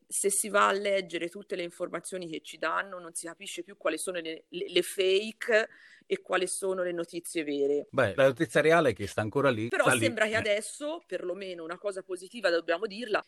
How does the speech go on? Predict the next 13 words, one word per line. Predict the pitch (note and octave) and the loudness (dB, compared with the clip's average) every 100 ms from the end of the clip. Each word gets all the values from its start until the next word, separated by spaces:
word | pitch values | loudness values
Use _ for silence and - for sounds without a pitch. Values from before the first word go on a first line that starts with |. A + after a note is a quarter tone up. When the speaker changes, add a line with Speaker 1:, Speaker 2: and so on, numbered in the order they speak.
| _ - | _ 0
Speaker 1:
che | F3+ | 2
le | F#3 | 2
sale, | - G3 G3+ - | 2 6 6 4
eh, | D#3 F3 | 0 -2
di | E3+ F3 | -2 0
rianimazione | F3 F#3 G#3 C4+ - F#3+ | 0 0 -2 -6 -4 -6
sono | A#3+ D#3+ D3 | -4 -4 -4
molto | D3+ F#3 G3 G#3 | -2 -4 0 -2
meno | E3 F3 F#3 G3+ - | 0 0 0 -2 -6
intasate | D3+ - D3 D#3 F#3+ F3+ F3+ D#3 | -12 -8 -6 2 2 2 0 -4
o | |
comunque | - F3+ E3+ - D#3 | -6 -10 -10 -8 -6
c'è | E3+ | -6